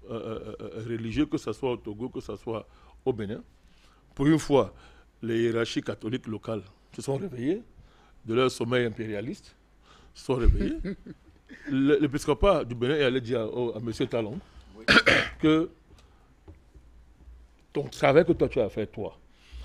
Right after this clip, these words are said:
Speaker 1: c'est d'aller demander qu'on lève les sanctions là, immédiatement et sans condition.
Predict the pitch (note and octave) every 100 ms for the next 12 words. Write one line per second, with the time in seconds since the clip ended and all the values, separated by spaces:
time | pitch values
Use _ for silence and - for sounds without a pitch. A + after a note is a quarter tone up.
0 | - - C3+ E3 C#3+ A#2+ B2 B2+ C3 -
1 | - _ _ - D3+ D3+ D3 C#3 B2+ A#2+
2 | A2+ - D3 C#3 - - - _ - D4+
3 | B3 A3 F3+ F3 E3+ A3 E3+ D3 G3+ D3+
4 | C3+ C3+ C#3+